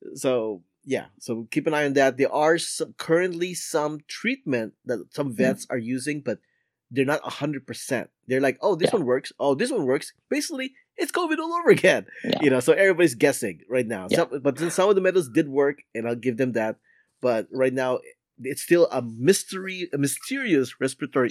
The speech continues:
Speaker 1: illness. So we'll see how that goes.
Speaker 2: Yeah, thankfully, I've been, uh, socially distancing my dog for, like, seven years now. My, uh, my dog's a complete dick. He's not friendly with any dog.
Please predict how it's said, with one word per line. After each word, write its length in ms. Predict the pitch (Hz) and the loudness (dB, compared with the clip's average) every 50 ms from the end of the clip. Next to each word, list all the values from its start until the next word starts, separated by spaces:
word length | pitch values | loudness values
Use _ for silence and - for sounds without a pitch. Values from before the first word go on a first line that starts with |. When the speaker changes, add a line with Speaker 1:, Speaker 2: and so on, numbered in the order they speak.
| - | 0
Speaker 1:
illness. 420 | 151 147 131 117 101 92 90 - - 123 - _ _ _ | -2 -2 -2 -2 -4 -8 -10 -12 -16 -18 -18 _ _ _
So 180 | - - 135 | -2 0 0
we'll 120 | 120 120 117 | 0 0 -2
see 160 | - 131 127 | -2 -2 -2
how 120 | 117 110 101 | -2 0 -2
that 80 | 98 92 | -4 -6
goes. 260 | - - - - - _ - _ _ | -10 -20 -20 -20 -20 _ -20 _ _
Speaker 2:
Yeah, 260 | - - - 87 - - | 4 4 4 4 2 -2
thankfully, 600 | - - 165 277 294 277 - 175 151 143 143 131 120 113 | 0 2 4 4 4 4 4 2 4 6 6 4 4 2
I've 200 | 110 120 117 117 | 2 0 0 0
been, 220 | 117 110 107 101 95 | 0 -2 -2 -2 -2
uh, 120 | 92 90 | -4 -4
socially 400 | - - - 117 - - 104 92 | -4 -2 -2 -2 0 0 -2 -2
distancing 440 | 87 98 87 - - 85 - - 87 | -2 -6 -8 -8 -12 -12 -8 -6 -4
my 100 | 82 82 | -4 -2
dog 260 | 80 76 71 76 73 - - - - - - | 0 0 -2 -2 -4 -6 -12 -20 -18 -8 -4
for, 200 | 90 87 82 80 | -2 0 0 0
like, 160 | 78 78 - | -2 -4 -4
seven 320 | - - - 113 98 90 85 | -4 0 0 0 0 0 -4
years 220 | 78 73 - - | -4 -4 -4 -6
now. 120 | - 50 - _ _ _ _ _ _ _ _ _ _ _ _ _ _ - | -8 -12 -12 _ _ _ _ _ _ _ _ _ _ _ _ _ _ 0
My, 300 | 131 139 147 143 131 127 | 2 4 6 6 6 4
uh, 160 | 120 113 110 | 4 0 -2
my 140 | 110 123 113 | -2 -2 0
dog's 240 | 123 117 113 104 | 0 0 0 -2
a 20 | 107 | -4
complete 320 | 90 95 - 120 95 76 - | -8 -6 -8 -8 -8 -8 -10
dick. 160 | 87 - - _ - - - 175 - | -12 -12 -12 _ -6 2 2 4 4
He's 180 | 262 - 110 | 4 0 -2
not 140 | 104 101 90 | -2 -4 -6
friendly 320 | - - - 90 87 92 87 | -6 -4 -6 -6 -4 -4 -6
with 140 | 85 - _ - | -6 -8 _ -8
any 160 | 98 95 90 | -6 -6 -4
dog. 220 | 78 69 - - | -4 -4 -6 -6